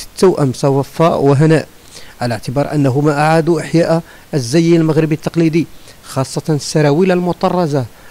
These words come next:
التي قل ارتداؤها اليوم وأصبحت حكراً على جداتنا، مشيرين إلى أنها ستعود للفتيات ارتداء هذه السراويل لها من ذكريات وجمال يبرزها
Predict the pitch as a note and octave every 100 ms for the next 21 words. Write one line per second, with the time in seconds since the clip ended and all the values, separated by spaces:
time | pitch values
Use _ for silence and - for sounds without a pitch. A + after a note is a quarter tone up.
0 | - C3+ C3 D#3+ - D#3+ D3 - C#3+ D#3+
1 | D#3+ D#3+ D3 F3 E3 - - - - C#3+
2 | D3+ C#3 D#3 - E3+ - E3+ D#3 D3 D3
3 | C3+ D3 C3 D#3 E3+ C3+ A2 - - -
4 | - C3+ A#2 C#3 C#3+ D#3 D#3+ D3 C#3+ B2
5 | D3+ C#3+ D3 - - - D3+ - B2+ D3
6 | E3 D#3+ D3+ D3+ C#3+ - D3 D3+ D#3+ D#3+
7 | D#3+ - C#3+ D#3 - C#3+ C#3+ C3+ C#3 D#3+
8 | D3+ D#3 F3 D#3 - - - D3+ D3 D3+
9 | D#3+ - - - - - C#3+ C#3 B2+ -
10 | D3 D#3 D#3+ F#3 F3+ E3+ - - A#2 B2+
11 | D#3+ D#3+ D3 C#3+ D3 C3 D3+ D3+ C3+ D3